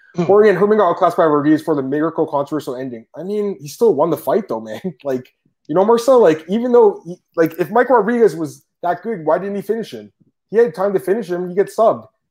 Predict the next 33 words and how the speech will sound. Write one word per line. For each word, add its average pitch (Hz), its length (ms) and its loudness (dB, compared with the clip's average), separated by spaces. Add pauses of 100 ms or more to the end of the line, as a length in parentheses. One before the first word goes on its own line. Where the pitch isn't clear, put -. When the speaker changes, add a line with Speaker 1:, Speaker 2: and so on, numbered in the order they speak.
Speaker 2:
This 220 180 -8
guy 240 140 2
is 180 200 -2
dangerous 170 480 -4
if 147 120 -12
he 151 60 -12
goes 165 200 -6
to 160 80 -10
the 135 40 -6
ground. 143 280 -4
I 131 40 -8
think 180 120 -8
he's 156 100 -10
gonna 170 120 -4
have 160 100 -2
a 139 120 -2
good 139 180 -10
ground 123 260 -8
game. 120 160 -12 (360)
Um, 135 180 0
Herman's 160 240 0
almost 156 160 2
forty-one. 147 320 2
That's 202 160 2
the 185 60 -2
thing. 147 200 0
I 139 100 0
hate 185 200 2
betting 180 160 2
on 170 80 -2
these 135 100 -8
forty-plus 143 440 -4
fighters, 160 500 -4